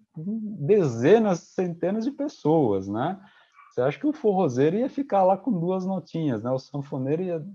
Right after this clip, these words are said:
ia, duas notinhas na sanfona ia fazer o baile dançar. Não. Mas ele, né, ele vai também falar de uma maneira pejorativa dessa cultura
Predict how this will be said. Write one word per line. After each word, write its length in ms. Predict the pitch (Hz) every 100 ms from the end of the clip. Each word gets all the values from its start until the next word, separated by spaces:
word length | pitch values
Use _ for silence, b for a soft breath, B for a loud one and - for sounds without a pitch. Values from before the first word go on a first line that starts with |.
| -
ia, 160 | 135 143
duas 480 | 139 131 127 196 190
notinhas 460 | 185 143 143 151 139
na 100 | 139
sanfona 440 | 151 139 180 214
ia 80 | 277
fazer 400 | - 175 131 143
o 100 | 151
baile 300 | 127 127 139
dançar. 500 | 143 147 139 107 95
Não. 380 | 151 170 117 - b b b _ _
Mas 280 | 120 120 120
ele, 440 | 139 170 214 220 214 _ _ _
né, 200 | 131 147
ele 140 | 135 120
vai 240 | 120 123
também 500 | - 139 127 143 156 b b _ _
falar 320 | 151 127 127
de 80 | 135
uma 120 | 139
maneira 340 | 139 139 139 143
pejorativa 840 | 143 139 156 151 151 131 139 147
dessa 300 | 135 143 151
cultura 600 | - 185 - 180 135 101